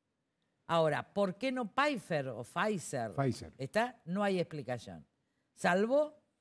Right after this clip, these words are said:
Speaker 1: que se hayan pedido coima, que es lo que caracteriza al Estado argentino a lo largo de los años.
Speaker 2: Es decir que,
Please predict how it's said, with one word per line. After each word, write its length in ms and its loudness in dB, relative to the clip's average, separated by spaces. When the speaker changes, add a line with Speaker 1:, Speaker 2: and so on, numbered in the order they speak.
Speaker 1:
que 120 -2
se 100 0
hayan 240 0
pedido 360 -2
coima, 460 -6
que 100 -2
es 80 0
lo 100 2
que 160 -6
caracteriza 680 -2
al 80 -2
Estado 320 0
argentino 640 -4
a 20 -2
lo 140 -2
largo 300 -2
de 60 -4
los 220 -10
años. 320 -16
Speaker 2:
Es 140 0
decir 420 -2
que, 320 -2